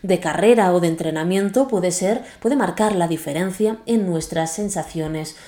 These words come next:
corporales. Y todo ello, al final, planificado de forma cuidadosa, contribuye a la autonomía que tengamos en trail running. Como os he dicho, el ambiente es importante y hay algunas, eh, cositas también que tenemos que tener en cuenta en base a todo esto. Por ejemplo,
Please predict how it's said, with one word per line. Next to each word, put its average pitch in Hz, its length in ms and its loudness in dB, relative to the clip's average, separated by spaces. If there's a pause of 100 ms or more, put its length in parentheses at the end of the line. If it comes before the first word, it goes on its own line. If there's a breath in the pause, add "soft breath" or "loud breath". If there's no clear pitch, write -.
(180 loud breath)
corporales. 156 760 -4
Y 285 80 -4
todo 302 260 0
ello, 170 380 0
al 170 100 -6
final, 165 320 -6
planificado 185 680 -4
de 151 100 -2
forma 180 480 -4
cuidadosa, 220 640 -2 (280 loud breath)
contribuye 214 840 0
a 220 120 -4
la 233 80 0
autonomía 185 760 -2
que 214 120 -4
tengamos 156 680 -6
en 160 200 -8
trail 135 300 -10
running. - 360 -20 (1040 loud breath)
Como 254 220 0
os 269 100 2
he 247 60 4
dicho, 233 420 6
el 202 140 4
ambiente 185 380 0
es - 80 -2
importante 170 880 -2
y 170 440 0
hay 175 200 0
algunas, 185 580 -2
eh, 170 340 0
cositas 185 460 -2
también 185 420 -2
que 208 120 -2
tenemos 170 360 -2
que 196 100 -6
tener 185 240 -2
en 190 120 -4
cuenta 170 260 -2
en 196 100 -2
base 156 280 -2
a 226 100 -2
todo 151 260 -6
esto. 220 440 -4
Por 214 140 -4
ejemplo, 226 580 -4